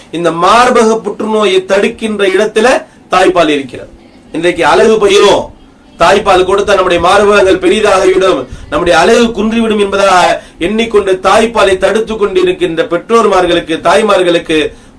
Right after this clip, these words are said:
மார்பக புற்றுநோய் வருவதற்குண்டான சாத்தியக்கூறுகள் அதிகமாக இருக்கிறது. தாய்ப்பாலை அதிகமாக கொடுக்கின்ற தாய்மார்களுக்கு மார்பக புற்றுநோய் வருவதற்குண்டான வாய்ப்புகள் மிக அதிகமாக குறைகிறது.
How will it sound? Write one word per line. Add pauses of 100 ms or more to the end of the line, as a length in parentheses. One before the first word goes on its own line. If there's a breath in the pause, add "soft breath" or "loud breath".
மார்பக
புற்றுநோய்
வருவதற்குண்டான
சாத்தியக்கூறுகள்
அதிகமாக
இருக்கிறது. (540 loud breath)
தாய்ப்பாலை
அதிகமாக
கொடுக்கின்ற
தாய்மார்களுக்கு (380 loud breath)
மார்பக
புற்றுநோய்
வருவதற்குண்டான
வாய்ப்புகள்
மிக
அதிகமாக
குறைகிறது.